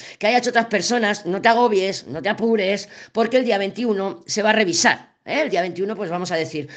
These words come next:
"Hostia, pues mira, le dije a", esto es un ejemplo que te pongo, pero es de verdad. "Hola, Eva". Eva me lo comentó, dice, "Mira, yo es que le he dicho a una persona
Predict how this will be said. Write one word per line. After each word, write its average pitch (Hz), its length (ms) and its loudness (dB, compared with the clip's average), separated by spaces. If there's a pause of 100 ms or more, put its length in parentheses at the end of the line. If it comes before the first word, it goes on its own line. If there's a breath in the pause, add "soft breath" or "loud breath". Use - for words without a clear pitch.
(180 loud breath)
"Hostia, 190 280 0
pues 151 160 -4
mira, 175 300 0 (240 loud breath)
le 170 160 2
dije 202 420 2
a", 202 420 2 (380)
esto 180 220 -4
es 196 80 -4
un 202 160 -4
ejemplo 220 560 2
que 190 80 -6
te 190 100 -4
pongo, 214 280 -2
pero 202 120 0
es 175 60 -2
de 190 100 -2
verdad. 185 380 2 (300 loud breath)
"Hola, 202 340 4
Eva". 202 340 2
Eva 220 200 -2
me 220 100 -2
lo 208 100 -4
comentó, 190 380 -6
dice, 165 240 -4
"Mira, 190 220 -2
yo 143 160 -8
es 143 100 -10
que 170 80 -4
le 175 60 2
he - 20 4
dicho 170 220 2
a - 20 0
una 180 180 -2
persona 185 460 0